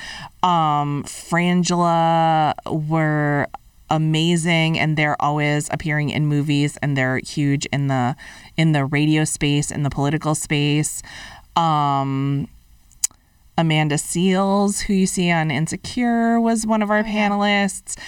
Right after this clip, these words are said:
Speaker 1: Mike Britt was on Unbreakable Kimmy Schmidt.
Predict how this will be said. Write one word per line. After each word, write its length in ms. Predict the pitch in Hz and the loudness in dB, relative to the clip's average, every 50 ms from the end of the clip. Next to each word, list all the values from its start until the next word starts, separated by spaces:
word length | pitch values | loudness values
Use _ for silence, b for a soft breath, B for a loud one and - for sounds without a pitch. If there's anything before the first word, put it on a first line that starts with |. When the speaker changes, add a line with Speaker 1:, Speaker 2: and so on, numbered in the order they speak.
| B 170 B | B -10 B
Speaker 1:
Mike 260 | B 170 170 165 - - | B 0 0 0 -2 -6
Britt 420 | - 170 165 170 170 170 170 - - | -6 -2 0 2 2 2 2 0 0
was 260 | 185 170 160 160 175 - - | 0 0 0 -2 -4 -4 -2
on 280 | 151 151 151 151 147 | 0 0 0 0 0
Unbreakable 520 | - - 151 139 147 147 - 147 151 143 143 | 0 -2 -2 -2 -4 -4 -4 -2 -2 -2 -2
Kimmy 300 | - - 156 143 139 - | -2 -2 -2 -2 0 0
Schmidt. 600 | - - - 185 180 180 175 - - - - | -2 -2 0 2 2 2 2 0 -4 -10 -12